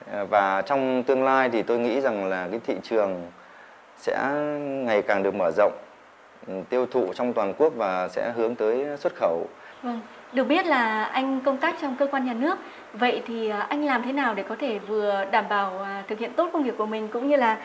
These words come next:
Speaker 2: công việc kinh doanh hiện tại ạ?
Speaker 1: Vâng, tổ chức phân công thì luôn luôn có ý thức trách nhiệm để làm sao, ừ,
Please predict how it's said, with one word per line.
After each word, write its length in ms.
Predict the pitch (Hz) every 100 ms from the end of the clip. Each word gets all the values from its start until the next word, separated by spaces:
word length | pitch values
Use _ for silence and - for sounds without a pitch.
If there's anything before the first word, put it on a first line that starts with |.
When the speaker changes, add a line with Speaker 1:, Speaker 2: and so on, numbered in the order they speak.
| - -
Speaker 2:
công 120 | 269
việc 160 | 247 247
kinh 180 | 277
doanh 280 | 269 262 247
hiện 140 | 247 -
tại 220 | 214 -
ạ? 100 | 202 - 196 180
Speaker 1:
Vâng, 180 | 104 175 -
tổ 120 | 92
chức 200 | 190 196
phân 140 | 156
công 280 | 147 147 135
thì 280 | 123 110 104 - - - - -
luôn 260 | 156 160
luôn 260 | 156 156 147
có 100 | 120
ý 120 | 131
thức 180 | 175 175
trách 120 | 170
nhiệm 260 | 147 131 131 - - 104
để 240 | 104 85 82
làm 240 | 101 98
sao, 440 | - 131 131 123 120 - - - - - - _
ừ, 40 | -